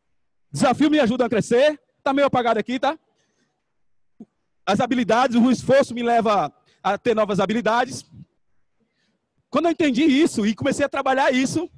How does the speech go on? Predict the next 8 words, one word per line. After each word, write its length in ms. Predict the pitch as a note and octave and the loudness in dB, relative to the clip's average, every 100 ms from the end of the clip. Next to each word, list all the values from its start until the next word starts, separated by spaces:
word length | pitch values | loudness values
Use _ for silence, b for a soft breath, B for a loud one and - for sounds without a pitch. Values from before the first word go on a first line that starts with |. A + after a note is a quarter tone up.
| - - _ _ _ - | -20 -20 _ _ _ -2
eu 100 | G#3+ | -2
comecei 260 | C#4+ B3 | -2 -4
a 20 | C#4+ | -4
trabalhar 340 | C4+ C4 C4 | -2 0 0
meu 120 | C4 | -2
mindset 560 | C4 C4 F#3 A#3+ B3 C4+ _ _ _ | -2 -4 -2 -4 -4 -12 _ _ _
tecnológico. 760 | C4 C4 C#4 C#4+ C#4 D4 - C3+ _ _ _ _ _ _ _ _ _ _ _ _ _ _ _ _ _ _ _ _ _ - _ _ | -2 -2 -2 -2 0 -2 -8 -18 _ _ _ _ _ _ _ _ _ _ _ _ _ _ _ _ _ _ _ _ _ -20 _ _
Cara, 340 | E4+ E4+ A3+ | -2 0 0